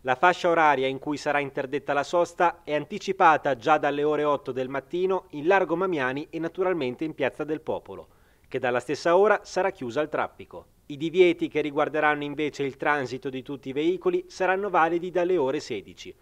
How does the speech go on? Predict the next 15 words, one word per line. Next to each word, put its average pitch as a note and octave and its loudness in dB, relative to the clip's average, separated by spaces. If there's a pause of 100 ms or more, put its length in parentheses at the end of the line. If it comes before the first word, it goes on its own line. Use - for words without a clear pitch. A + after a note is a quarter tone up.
(240)
e B2+ -4
interesseranno C3 -2
piazza C3 -4
Lazzarini, C3+ -4 (120)
via B2 -4
Branca, E3 -2
via C#3+ -2
Almerici C3+ -4
e B2 -4
via B2 -6
Pedrotti, C3+ -4 (300)
piazza F3+ 0
Olivieri, F3+ 2
via D3+ -2
Sabatini, F3 -4